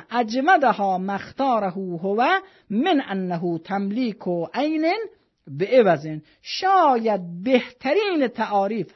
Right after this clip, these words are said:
همون چیزی باشه که شیخ انصاری رحمت الله علیه انتخاب کرده، از اینکه او تملیک عین است به عوض. تملیک یعنی می‌خوایم کسی را مالک چیزی بکنیم. حالا اینجا تعبیر به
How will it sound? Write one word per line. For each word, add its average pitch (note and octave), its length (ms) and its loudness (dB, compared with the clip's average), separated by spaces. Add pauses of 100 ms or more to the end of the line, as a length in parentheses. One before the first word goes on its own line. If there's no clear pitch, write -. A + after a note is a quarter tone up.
همون F4+ 260 2
چیزی A3 360 -6
باشه F#3+ 300 -4
که G3 120 -8
شیخ B3+ 400 -4
انصاری F#3+ 540 -4
رحمت F#3 340 -8
الله G#3 200 -4
علیه F3+ 320 -6 (380)
انتخاب A3+ 640 2
کرده، E3 360 -4
از G3+ 160 -4
اینکه G#3+ 240 -4
او G3 200 -6
تملیک G3 760 -6
عین B3 480 -2
است F#4+ 340 -4 (260)
به G3 260 -4
عوض. E3+ 340 -4 (360)
تملیک C4 580 -2
یعنی B3 240 -2
می‌خوایم B3 400 -2
کسی A3+ 440 -6
را D#3 200 -8 (340)
مالک B3+ 840 2
چیزی D4 320 2
بکنیم. A3+ 560 2 (560)
حالا D#4+ 200 0
اینجا E4 320 2
تعبیر C4 500 -2
به A#3+ 240 2